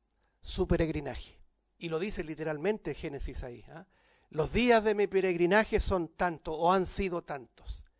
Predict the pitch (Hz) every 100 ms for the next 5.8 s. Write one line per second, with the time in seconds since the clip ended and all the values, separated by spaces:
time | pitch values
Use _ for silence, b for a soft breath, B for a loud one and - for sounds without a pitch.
0 | b b b b - 214 240 226 226 285
1 | 277 - 226 214 247 254 - 240 233 214
2 | 247 262 226 226 233 226 208 202 - 185
3 | 226 254 240 - 208 202 196 185 180 269
4 | 269 247 - 202 202 240 233 208 196 202
5 | 190 185 175 - 196 165 185